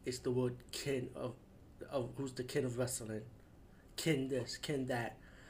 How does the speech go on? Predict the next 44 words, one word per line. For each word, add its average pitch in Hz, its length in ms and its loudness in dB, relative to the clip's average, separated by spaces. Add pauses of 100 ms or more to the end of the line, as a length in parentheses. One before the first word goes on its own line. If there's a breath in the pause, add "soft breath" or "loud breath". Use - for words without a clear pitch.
(160 loud breath)
I 143 80 4
think 175 280 10
back 151 200 4
in 139 100 0
my 147 160 6
days, 156 280 6
the 139 120 2
wo-, 123 200 4
best 139 280 0
ones 151 140 4
that 135 80 4
used 135 340 0
the 131 80 2
word 131 240 6
king 147 280 2
the 131 60 0
most, 139 440 2 (340 loud breath)
and 120 100 4
that 127 80 8
were 131 60 6
well 127 280 6
good 135 260 4
and 123 100 6
well 131 100 6
executed 143 460 2
at 147 200 4
it, 151 100 2
it 131 100 0
was 120 220 2 (340 loud breath)
Jerry 139 240 6
the 143 140 4
King 123 260 0
Lawler, 151 460 4 (420 loud breath)
King 143 220 4
Harley 113 320 0
Race, 151 420 4 (720 loud breath)
of - 80 -18
course, 131 380 2 (560)
King 139 200 4
Booker 123 340 0
T, 160 460 2 (960 loud breath)
King 123 240 4
Macho 139 380 2
Man. 143 400 4